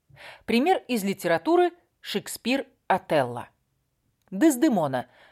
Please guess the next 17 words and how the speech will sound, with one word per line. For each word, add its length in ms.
«Отелло, 520
это 280
ты?» 360
Отелло. 560
«Да, 360
Дездемона». 680
Дездемона. 640
«Ты 140
ляжешь, 480
мой 180
сеньор?» 580
Отелло. 580
«Ты 180
помолилась 680
на 260
ночь, 260
Дездемона?» 760